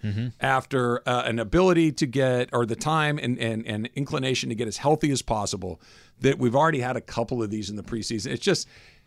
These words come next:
Speaker 2: it, it just, it's really hard to remain enthusiastic and positive, and op-, that's not even the right word, optimistic about his health going forward, knowing that it, the first lap of the race, the car's <laughs> already smoking. It's just, it's really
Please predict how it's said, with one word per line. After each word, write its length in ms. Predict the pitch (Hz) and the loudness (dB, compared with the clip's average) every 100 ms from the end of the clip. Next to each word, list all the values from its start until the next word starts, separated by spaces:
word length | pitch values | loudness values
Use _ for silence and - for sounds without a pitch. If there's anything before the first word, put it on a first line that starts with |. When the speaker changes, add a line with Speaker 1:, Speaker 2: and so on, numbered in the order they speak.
| _ _ _ - | _ _ _ 2
Speaker 2:
it, 180 | 180 170 | 2 4
it 160 | 151 | 2
just, 220 | - 180 165 | 4 2 2
it's 140 | 135 | 0
really 320 | 135 185 175 | 6 8 6
hard 420 | - 139 147 147 | 2 2 4 4
to 80 | - | 0
remain 640 | 117 117 123 123 120 113 117 | 0 2 2 0 0 -2 -2
enthusiastic 880 | 117 113 123 107 110 117 117 113 107 | -4 2 2 2 -2 -2 -2 -4 -4
and 140 | 95 | -6
positive, 560 | - 120 120 113 110 107 | -2 0 0 0 0 0
and 120 | 113 | -4
op-, 220 | - 151 165 | 0 -2 0
that's 320 | 165 165 156 | -2 -2 0
not 80 | 165 | 0
even 120 | 131 | 0
the 40 | 120 | -2
right 140 | 110 | -2
word, 160 | 92 - | -4 0
optimistic 800 | 160 165 165 139 175 - 127 - _ _ _ - | 2 4 4 4 2 0 -4 -6 _ _ _ 0
about 320 | 123 139 107 | 2 4 2
his 200 | 123 - | -2 0
health 320 | 151 151 - | 4 2 2
going 260 | 147 131 117 | 0 0 0
forward, 460 | - 170 196 185 - - - | 4 6 6 4 0 -20 -6
knowing 420 | 135 156 160 147 | 2 4 6 2
that 200 | 135 135 - - - - - | 0 -4 -12 -20 -18 -18 -10
it, 140 | 202 196 170 | -8 -6 0
the 100 | 165 | 0
first 280 | - 202 170 | 4 2 4
lap 280 | 160 160 160 | 4 4 4
of 60 | |
the 80 | 127 | 2
race, 280 | 127 151 - | 2 2 0
the 100 | - | -4
car's 360 | - 135 113 | 0 2 2
<laughs> 60 | 104 | -2
already 160 | - 78 | -4 -4
smoking. 500 | 120 110 123 80 - - - _ - - | -4 -2 -4 -6 -16 -20 -20 _ 0 2
It's 200 | 175 - | 2 4
just, 240 | 190 190 | 4 4
it's 160 | 160 156 | 0 0
really 540 | 139 175 185 175 | 6 8 8 6